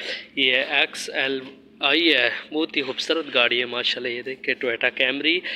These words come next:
तो ये side से रेडी हो गई। इसका bumper भी यहाँ से काफ़ी ज़्यादा ख़राब हुआ हुआ था, video में आपने check किया होगा।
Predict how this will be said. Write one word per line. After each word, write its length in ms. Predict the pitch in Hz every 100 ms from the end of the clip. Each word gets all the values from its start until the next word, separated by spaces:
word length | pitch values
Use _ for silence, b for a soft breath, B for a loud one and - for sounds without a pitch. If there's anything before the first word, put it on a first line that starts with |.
| B B
तो 80 | 127
ये 60 | 120
side 320 | - 120 123
से 220 | - 156
रेडी 280 | 170 123 117
हो 100 | 123
गई। 180 | 117 123
इसका 220 | 120 -
bumper 300 | 123 123 139
भी 140 | 156 160
यहाँ 220 | 143 127
से 160 | 123 -
काफ़ी 300 | 143 139 147
ज़्यादा 240 | 135 123
ख़राब 380 | 131 131 120 160
हुआ 120 | 165
हुआ 80 | 120
था, 140 | 110 127
video 240 | 117 117
में 100 | 117
आपने 220 | 117 127 117
check 240 | 120 -
किया 160 | - 156
होगा। 300 | 139 127 147